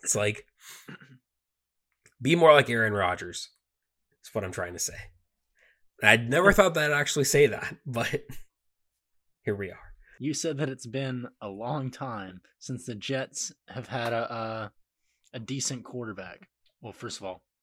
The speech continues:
Speaker 2: Joe Namath, <laughs> question mark? Uh, just wanna sling that one in there. Two weeks ago, we had a fun fact, uh,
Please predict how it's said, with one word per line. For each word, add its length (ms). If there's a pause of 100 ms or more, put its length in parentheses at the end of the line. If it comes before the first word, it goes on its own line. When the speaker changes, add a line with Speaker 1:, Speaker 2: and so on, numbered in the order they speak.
(500)
Speaker 2:
Joe 180
Namath, 540
<laughs> 20
question 440 (100)
mark? 300 (460)
Uh, 220 (1400)
just 160
wanna 240 (120)
sling 520
that 200
one 160
in 100
there. 200 (240)
Two 140
weeks 200
ago, 220 (300)
we 100
had 480 (540)
a 80
fun 280
fact, 640
uh, 300